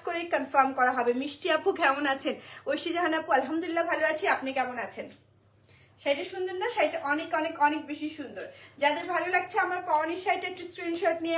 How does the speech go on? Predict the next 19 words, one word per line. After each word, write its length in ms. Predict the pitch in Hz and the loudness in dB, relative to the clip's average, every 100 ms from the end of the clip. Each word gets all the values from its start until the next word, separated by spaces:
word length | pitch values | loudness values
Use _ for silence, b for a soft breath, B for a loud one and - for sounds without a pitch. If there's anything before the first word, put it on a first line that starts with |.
| 311 | 0
আমাদের 180 | 247 269 | -2 -6
পেজে 140 | 254 | -6
মেসেজ 280 | 254 254 285 330 | -4 -6 -8 -6
করে 100 | 320 | -4
দিবেন, 180 | 339 339 339 B B 254 | 0 0 -2 B B 2
নাম, 240 | 277 285 311 330 | 6 8 6 4
ঠিকানা, 380 | 339 339 269 277 302 | -4 2 2 4 2
ফোন 140 | 277 254 | 2 0
নাম্বার 240 | 254 262 277 294 | 0 2 0 0
সহ, 120 | 294 349 | 0 2
তাহলে 160 | 277 240 | 2 2
কিন্তু 140 | 233 220 | -2 -4
আপনার 180 | 247 233 | -2 0
অর্ডারটা 260 | 226 277 254 | -2 -4 -4
ঝটপট 260 | 247 - 240 | -4 -4 -4
করে 100 | 277 269 | -2 -2
কনফার্ম 260 | 269 277 269 | -2 -2 2
করা 120 | 302 | 4
হবে। 160 | 302 320 | 4 2